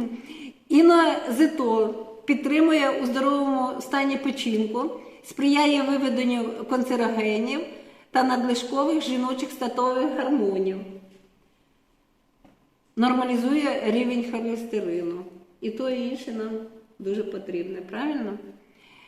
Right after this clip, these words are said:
Тіамін усуває втому, нормалізує сон, серцевий ритм і усуває задишку. Фолієва кислота необхідна для утворення гемоглобіну.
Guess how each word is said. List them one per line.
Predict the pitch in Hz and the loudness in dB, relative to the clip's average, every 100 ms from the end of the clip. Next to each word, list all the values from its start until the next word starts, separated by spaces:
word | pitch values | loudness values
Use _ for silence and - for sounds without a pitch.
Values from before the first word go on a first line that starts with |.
| - _ _ | -20 _ _
Тіамін | - 302 339 339 277 262 - - | 2 6 8 8 6 0 -6 -8
усуває | 269 233 277 254 277 294 285 240 | -6 -4 0 4 4 4 2 0
втому, | - - 262 233 226 247 - - - | -2 0 2 2 0 -4 -6 -12 -6
нормалізує | 240 247 247 254 254 254 277 233 | 0 2 2 0 0 0 0 0
сон, | - 247 233 254 | -2 -2 -2 -4
серцевий | - 277 247 285 254 233 214 | -4 -4 -2 0 0 2 2
ритм | 214 269 285 311 - - | 2 0 -2 -6 -6 -12
і | 247 | -6
усуває | 233 226 233 214 233 262 262 | -4 -2 -4 -4 -2 0 0
задишку. | 254 233 190 190 - 196 - - - - - - _ _ _ _ _ _ _ _ _ _ _ _ _ _ _ _ | 0 0 -2 -4 -8 -12 -14 -18 -18 -20 -20 -20 _ _ _ _ _ _ _ _ _ _ _ _ _ _ _ _
Фолієва | - 285 320 311 302 | -2 4 6 6 2
кислота | 294 302 302 285 - 220 202 208 - - - - _ _ _ - | 0 -2 0 -2 0 0 0 -4 -8 -16 -20 -20 _ _ _ 0
необхідна | 240 254 240 240 285 294 277 | 2 4 0 -2 -2 0 0
для | 233 240 | 0 2
утворення | 233 233 262 277 262 254 | 0 0 0 0 0 -4
гемоглобіну. | 226 247 262 269 247 233 208 190 185 190 | -4 -4 -4 -4 -4 -4 -4 -4 -6 -6